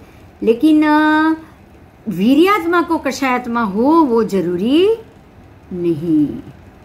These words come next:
उसके बाद आया योगात्मा, तो मन वचन काया के योग करने वाले आत्मा के, आत्मा को तो उपयोग,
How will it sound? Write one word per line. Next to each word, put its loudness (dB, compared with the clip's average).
उसके -2
बाद 4
आया 2
योगात्मा, -2
तो -8
मन 0
वचन -2
काया 0
के -4
योग 0
करने 0
वाले 2
आत्मा 0
के, -2
आत्मा 0
को -4
तो 2
उपयोग, 2